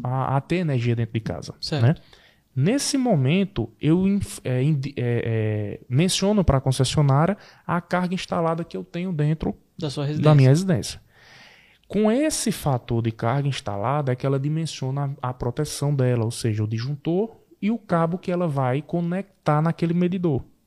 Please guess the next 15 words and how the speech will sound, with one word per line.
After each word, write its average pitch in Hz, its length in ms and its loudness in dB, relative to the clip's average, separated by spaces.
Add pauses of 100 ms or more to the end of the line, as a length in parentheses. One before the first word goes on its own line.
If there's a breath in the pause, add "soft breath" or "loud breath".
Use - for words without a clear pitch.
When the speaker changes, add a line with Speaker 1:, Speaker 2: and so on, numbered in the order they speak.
Speaker 2:
Aí 156 220 -4
já 165 180 -6
entra 156 260 -10
o 165 40 -16
que 180 80 -10
você 160 180 -8
falou 156 180 -2
sobre 156 520 -2
entender 170 420 2
também 170 260 0
o 175 60 4
projeto, 175 880 4
a, 170 220 2
a 165 80 2
instalação 208 640 0